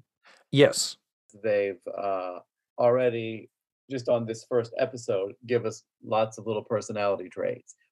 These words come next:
Speaker 2: But does he stick around for a while, or is he a few episodes, or do we know?
Speaker 1: <sighs> I think a half a dozen is what
Speaker 2: Gotcha.
Speaker 1: we get him for.
Speaker 2: Okay. I'll, I'll take it. Um, I thought it was a,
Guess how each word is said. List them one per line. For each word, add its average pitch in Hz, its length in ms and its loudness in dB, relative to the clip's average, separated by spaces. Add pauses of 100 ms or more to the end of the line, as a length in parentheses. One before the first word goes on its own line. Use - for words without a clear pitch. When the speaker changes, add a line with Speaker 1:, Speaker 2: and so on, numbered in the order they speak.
Speaker 2:
But 120 100 -8
does 120 140 -4
he 139 100 -4
stick 123 280 -4
around 110 420 2
for 107 140 -4
a 101 100 0
while, 135 520 2
or 104 80 0
is 98 120 -10
he 98 100 -6
a 92 40 -2
few 113 300 -4
episodes, 120 680 0
or 107 40 -10
do 113 180 -6
we 110 120 -4
know? 98 280 0
Speaker 1:
<sighs> - 20 -4
I 180 400 4
think 185 200 6
a 175 60 8
half 151 300 6
a 156 60 8
dozen 143 560 6 (380)
is 143 180 4
what 247 120 10
Speaker 2:
Gotcha. - 80 2
Speaker 1:
we 143 100 6
get 143 200 8
him 147 200 6
for. 151 440 6 (180)
Speaker 2:
Okay. 165 360 2 (400)
I'll, 185 180 2
I'll 170 180 2
take 127 280 -2
it. 127 180 -4 (420)
Um, 127 460 4
I 135 140 4
thought 139 280 6
it 127 80 -2
was 120 200 0
a, 117 140 -2